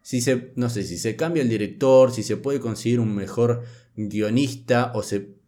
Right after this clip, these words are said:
en sí se le puede dar un poquito más de trabajo a la película, mayor tiempo de elaboración, se pueden realizar varias secuelas sin la necesidad de traer a los mismos actores, a los mismos personajes, simplemente situándonos en este mundo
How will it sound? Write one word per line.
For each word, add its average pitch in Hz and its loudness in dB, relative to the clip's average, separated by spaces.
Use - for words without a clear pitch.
en 131 0
sí 208 -4
se 175 -2
le 123 2
puede 151 0
dar 160 0
un 160 -2
poquito 123 -4
más 165 -2
de 147 -2
trabajo 123 0
a 104 2
la 95 -4
película, 120 -4
mayor 123 -4
tiempo 127 -2
de 98 2
elaboración, 95 -4
se 131 0
pueden 180 2
realizar 139 0
varias 147 -2
secuelas 160 0
sin 208 -2
la 196 -4
necesidad 127 -2
de 165 2
traer 139 0
a 117 -6
los 104 -4
mismos 127 -4
actores, 117 -6
a 95 -4
los 98 -2
mismos 117 0
personajes, 127 -6
simplemente 185 0
situándonos 135 -2
en 120 -2
este - -6
mundo 175 -2